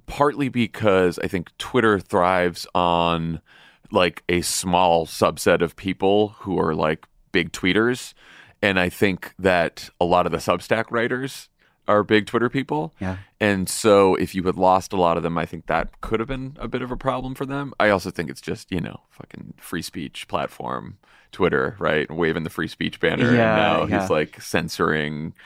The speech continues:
Speaker 1: uh, com-, you know, potential competitors.
Speaker 2: Right, right. Which, I mean, there's always been an irony to the, like,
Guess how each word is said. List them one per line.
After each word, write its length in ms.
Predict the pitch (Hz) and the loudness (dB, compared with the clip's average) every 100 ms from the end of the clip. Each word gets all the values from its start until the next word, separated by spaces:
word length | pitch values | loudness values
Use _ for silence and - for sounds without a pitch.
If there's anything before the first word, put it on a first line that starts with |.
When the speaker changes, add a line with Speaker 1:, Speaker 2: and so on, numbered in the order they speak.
| - - _ | -20 -20 _
Speaker 1:
uh, 280 | 92 78 85 - | 0 2 0 -2
com-, 200 | 101 90 _ | -6 -6 _
you 120 | 104 | -2
know, 140 | 87 - - | -2 -2 -6
potential 420 | - 98 85 82 | -4 -2 -2 -4
competitors. 760 | - 76 90 64 - 50 - 110 | -6 -8 -8 -8 -10 -12 -10 -4
Speaker 2:
Right, 240 | 98 87 _ _ | -4 -6 _ _
right. 280 | 110 95 95 | -2 -2 0
Which, 160 | 127 113 | 0 2
I 100 | 123 | 4
mean, 240 | 131 131 | 6 6
there's 180 | 131 135 | 4 4
always 280 | 123 143 127 | 4 4 4
been 160 | 117 | 2
an 80 | 107 | 2
irony 400 | 95 98 107 113 | 0 0 2 2
to 160 | 110 113 | 0 -2
the, 200 | 117 113 | 0 2
like, 480 | 113 110 110 - | 2 0 -4 -14